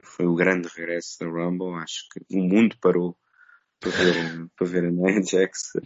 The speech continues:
Ah, mas pronto, são coisas à, à Triple H.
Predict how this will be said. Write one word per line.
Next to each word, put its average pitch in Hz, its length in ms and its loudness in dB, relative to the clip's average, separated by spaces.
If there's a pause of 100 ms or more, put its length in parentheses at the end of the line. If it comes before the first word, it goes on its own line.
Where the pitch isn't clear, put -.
(580)
Ah, 95 380 6 (180)
mas 101 140 -2
pronto, 80 260 -4
são - 220 -8
coisas 87 320 4
à, 80 260 -2 (160)
à - 100 -8
Triple 87 360 -4
H. 80 480 -8